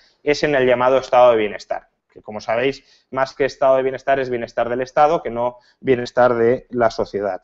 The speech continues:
Y voy a dedicar la charla justamente a estudiar cómo algo que para muchas personas es, eh, casi un insulto,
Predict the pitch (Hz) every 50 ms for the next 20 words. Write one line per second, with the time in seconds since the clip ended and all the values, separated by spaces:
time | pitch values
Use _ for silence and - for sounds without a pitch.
0 | _ _ 123 139 156 170 175 147 143 143 143 139 143 147 143 - 139 131 135 135
1 | 135 - - 170 170 160 151 151 160 170 - - - _ _ - 135 - 139 131
2 | 131 127 127 117 143 151 151 - - 120 120 117 - - 123 123 131 139 143 147
3 | 156 170 - - _ _ _ _ _ _ - 170 175 170 160 165 190 233 - -
4 | _ _ _ _ _ _ _ _ _ - 147 151 175 190 180 147 135 127 - -
5 | 123 120 117 117 113 107 - - 113 113 113 113 113 113 113 123 135 131 - 156
6 | - - 143 123 - 151 147 147 143 139 139 135 131 - - 135 131 131 131 127
7 | - 135 127 123 120 120 117 117 117 - _ _ _ - 147 - - 147 139 131
8 | 127 - 202 220 226 185 - 156 180 220 - _